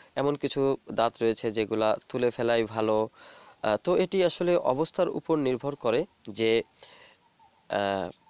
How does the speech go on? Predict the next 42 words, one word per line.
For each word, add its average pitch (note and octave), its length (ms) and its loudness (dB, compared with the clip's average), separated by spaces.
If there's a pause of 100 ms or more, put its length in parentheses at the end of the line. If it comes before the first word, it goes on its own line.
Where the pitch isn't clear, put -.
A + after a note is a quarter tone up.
(120)
সেটি D3+ 240 -4
রুট C#3 200 0
ক্যানেল C#3 260 0
ট্রিটমেন্ট B2 400 -2
করা A#2 220 0
যাবে G#2 280 0
কিনা G#2 340 0
এবং G2+ 320 -2
রুট G#2 160 -6
ক্যানেল G2 200 -6 (160)
ট্রিটমেন্ট G#2+ 380 -6
করে F#2+ 160 -4
ক্যাপ G2 300 -2
করে G2 140 -2
সেটি G2 360 -6 (120)
রাখা A2 320 -2
যাবে G2+ 240 -2
কিনা। G2 320 -6 (520)
এছাড়া F#3+ 440 2 (240)
অবশ্যই D3 300 -2
একটা - 260 -2
এক্স-রে C3+ 360 -2
করার B2+ 260 0
প্রয়োজন A2 360 0
হয়। G#2+ 340 0 (540)
এক্স-রে E3 320 0
করার D#3 280 2
পরে D3 340 2
সেটিতে C#3 580 -2 (180)
যে, B2 260 0
যে A#2 200 0
রিপোর্টটি A#2+ 520 0
আসে A2+ 280 -2
সেটি C3+ 320 -4
দেখে A#2+ 280 -2
তারপরে D3+ 440 0
ট্রিটমেন্ট B2 420 -6
সম্পর্কে, A#2 540 0
আহ, - 520 -6
ভালো A#2 320 0
বলা G#2 220 2
যায়। A#2 220 0